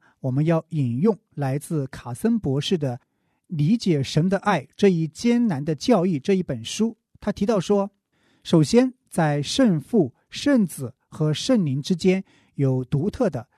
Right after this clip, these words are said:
三一神内部的彼此相爱，这是第一个层面。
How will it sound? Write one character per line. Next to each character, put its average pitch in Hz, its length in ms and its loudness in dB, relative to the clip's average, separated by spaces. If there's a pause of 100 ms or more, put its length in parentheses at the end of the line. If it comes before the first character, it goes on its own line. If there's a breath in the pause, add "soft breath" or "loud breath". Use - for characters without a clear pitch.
(160)
三 220 320 0
一 233 100 4
神 156 340 0
内 226 260 2
部 170 180 2
的 120 300 -6
彼 156 200 -2
此 131 240 -10
相 160 220 -4
爱， 160 200 -4 (260)
这 170 100 -4
是 151 120 -4
第 185 160 -2
一 208 40 -2
个 175 140 -4
层 - 180 -8
面。 139 200 -4